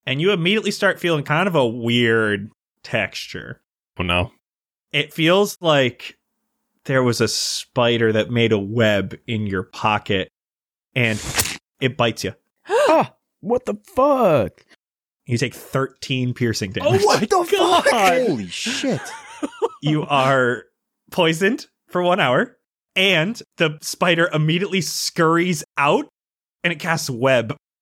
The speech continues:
Speaker 1: all <laughs> around your room.
Speaker 3: What the fuck? Bro,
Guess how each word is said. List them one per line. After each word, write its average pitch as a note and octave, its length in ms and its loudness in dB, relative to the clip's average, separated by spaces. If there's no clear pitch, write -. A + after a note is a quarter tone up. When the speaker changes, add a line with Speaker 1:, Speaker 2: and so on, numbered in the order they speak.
Speaker 1:
all D3+ 220 4
<laughs> D#3+ 60 2
around A#2 320 -6
your C3+ 100 0
room. A3+ 300 -2
Speaker 3:
What G#3+ 100 0
the C#4+ 480 -2
fuck? - 400 -2
Bro, G#3 600 2